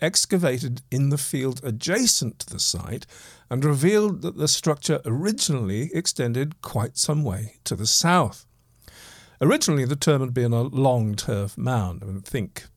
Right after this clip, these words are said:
Long Barrow, think Bellis Knapp, for example, not too far off. Um,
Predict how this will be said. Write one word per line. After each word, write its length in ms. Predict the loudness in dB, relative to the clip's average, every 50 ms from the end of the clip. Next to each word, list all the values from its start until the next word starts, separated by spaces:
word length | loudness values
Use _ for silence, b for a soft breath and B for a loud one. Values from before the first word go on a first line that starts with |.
| _ -6
Long 380 | -2 0 2 2 2 0 -2
Barrow, 260 | -4 -6 -8 -8 -10
think 260 | -8 -6 -6 -6 -6 -6
Bellis 420 | -4 -2 0 0 0 0 0 0 0
Knapp, 320 | 0 -2 -2 -2 -4 -10
for 140 | -10 -8 -8
example, 560 | -8 -6 -8 -8 -8 -10 -12 -12 -12 -12 -10 -10
not 240 | -10 -10 -10 _
too 240 | -6 -2 -2 0 0
far 340 | -2 -4 -6 -8 -8 -8 -8
off. 640 | -8 -8 -8 -10 -14 -20 -20 -18 -18 -18 -20 -16 -8 -2
Um, 640 | 0 2 2 4 2 2 2 0 0 -2 -4 -4